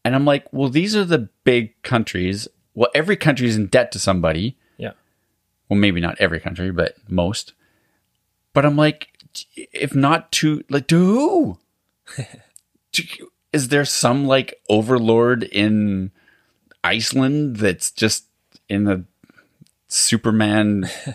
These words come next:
Speaker 2: <laughs>
Speaker 1: ice cave that, like, I, like, who, who?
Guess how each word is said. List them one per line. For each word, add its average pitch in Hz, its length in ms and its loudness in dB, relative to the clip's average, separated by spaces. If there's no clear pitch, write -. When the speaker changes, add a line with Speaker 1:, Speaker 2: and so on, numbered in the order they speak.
Speaker 2:
<laughs> - 420 -20
Speaker 1:
ice 107 300 0
cave 127 580 -2
that, 101 280 -2
like, 107 220 0
I, 117 220 0
like, 131 380 -2
who, 170 640 0
who? 131 460 0